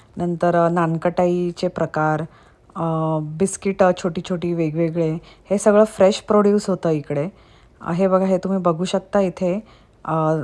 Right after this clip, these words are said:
ब्रेड्स ठेवलेले आहेत, ब्राऊन ब्रेड, कुकीज, नंतर इथे केकसुद्धा मिळतो आणि हा केक आम्ही घेत असतो नेहमी. हा ट्रफल चॉकलेट केक आहे आणि, अ, खूप मस्त लागतो,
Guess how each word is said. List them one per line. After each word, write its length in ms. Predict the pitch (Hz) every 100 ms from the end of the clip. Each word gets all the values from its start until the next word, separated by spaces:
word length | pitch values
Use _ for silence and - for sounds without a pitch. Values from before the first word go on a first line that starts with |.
| -
ब्रेड्स 520 | 165 175 180 - -
ठेवलेले 320 | 220 196 196
आहेत, 160 | 190 175
ब्राऊन 420 | 165 165 160 170
ब्रेड, 380 | 165 170 165 156 - _ _ _ _ _ _ - _ _ _ _ _ _ _ -
कुकीज, 600 | - 196 - 185 180 175 - - _ _ -
नंतर 240 | 175 180 196
इथे 280 | 208 202 214
केकसुद्धा 540 | 202 190 - 208 226
मिळतो 320 | 220 208 175
आणि 140 | 175 180
हा 220 | 180 170
केक 280 | 170 190 196
आम्ही 180 | 196
घेत 260 | 185 185 185
असतो 240 | 214 -
नेहमी. 440 | 214 196 170 165 190 - - - - -
हा 500 | 180 165 165 156 107 - -
ट्रफल 360 | 185 180 190
चॉकलेट 420 | 190 185 180 185 175 -
केक 260 | 175 165
आहे 300 | 165 165 165 208 - - - _ -
आणि, 440 | 165 165 165 165
अ, 180 | 165 165
खूप 160 | - 220
मस्त 260 | 214 208 240
लागतो, 480 | 247 233 196 262